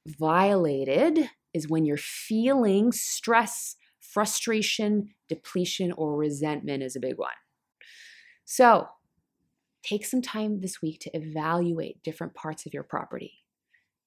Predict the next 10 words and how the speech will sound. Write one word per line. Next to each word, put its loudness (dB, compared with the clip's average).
your 0
body, 2
your -10
emotions, -4
your -8
resources, -6
your -14
energy, -6
your -8
love. -2